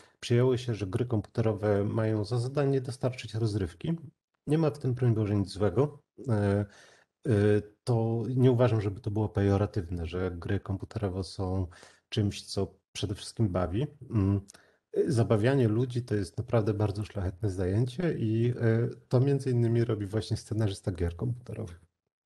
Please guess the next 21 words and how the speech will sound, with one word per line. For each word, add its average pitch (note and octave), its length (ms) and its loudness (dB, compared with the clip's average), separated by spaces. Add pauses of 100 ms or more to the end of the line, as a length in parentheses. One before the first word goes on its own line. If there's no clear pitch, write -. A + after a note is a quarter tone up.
(280)
Gracze A2+ 400 4
chcą - 240 -2
się C#3 160 2
bawić, B2 420 0 (420)
chcą A2+ 240 2
przeżywać A#2 500 2
emocje, A#2 540 0 (380)
no A#2+ 180 4
i A#2+ 60 4
właśnie A2 640 0
my G#2+ 160 2
się G#2+ 140 -8
zajmujemy G2+ 580 -2
tym, A2+ 200 -2
żeby G2 260 -4
im F#2 160 -2
dostarczyć F#2 560 -4
właśnie F#2 240 -4
te A2 140 -2
emocje. F2+ 360 -6 (1400)
I A#2+ 480 4